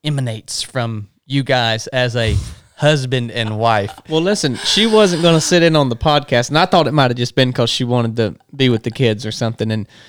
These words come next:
Speaker 2: she was in there, she was like, "Well, I, if, what if I say the wrong thing?" I said, "Well, if that's it, come in there." And she said, "All right, we're a team. I'm gonna come in there and do it."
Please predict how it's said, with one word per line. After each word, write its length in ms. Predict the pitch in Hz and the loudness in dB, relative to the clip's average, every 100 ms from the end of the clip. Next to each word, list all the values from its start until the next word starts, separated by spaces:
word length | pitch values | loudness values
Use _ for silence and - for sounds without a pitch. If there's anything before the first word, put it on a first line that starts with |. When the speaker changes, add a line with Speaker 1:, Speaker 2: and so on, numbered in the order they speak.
| - - | -18 -4
Speaker 2:
she 140 | - | 2
was 140 | 156 156 | 2 4
in 80 | |
there, 140 | 143 131 | 2 2
she 160 | - | 0
was 140 | 139 117 | -4 -6
like, 160 | - 196 | -10 -6
"Well, 200 | 202 196 | -4 -4
I, 120 | 180 | -6
if, 260 | 170 160 | -6 -8
what 340 | 170 131 160 165 | -10 -8 -4 -4
if 100 | 156 | -4
I 40 | |
say 220 | 131 175 | -6 -2
the 80 | 156 | 0
wrong 220 | 151 151 | 0 0
thing?" 260 | 143 170 156 | 0 -2 -2
I 40 | |
said, 160 | 127 123 | -2 0
"Well, 100 | 123 | 0
if 60 | 117 | 2
that's 300 | 226 285 - | 2 2 0
it, 220 | 170 - | -2 0
come 200 | 185 196 | 0 2
in 100 | 214 | 4
there." 160 | 151 120 | 2 2
And 80 | |
she 140 | 110 135 | -2 -4
said, 300 | 120 101 - _ - _ _ - | -4 -6 -10 _ -20 _ _ -2
"All 160 | 156 160 | 2 4
right, 200 | 131 143 | 2 2
we're 220 | 165 190 | 4 4
a 60 | |
team. 420 | 180 175 160 120 110 | 4 2 4 2 0
I'm 160 | 131 | 0
gonna 180 | 127 120 | 0 0
come 220 | - 127 | -2 -2
in 100 | 120 | -2
there 120 | 120 113 | -2 -2
and 100 | 113 | -2
do 120 | 117 | -4
it." 200 | 101 - | -4 -8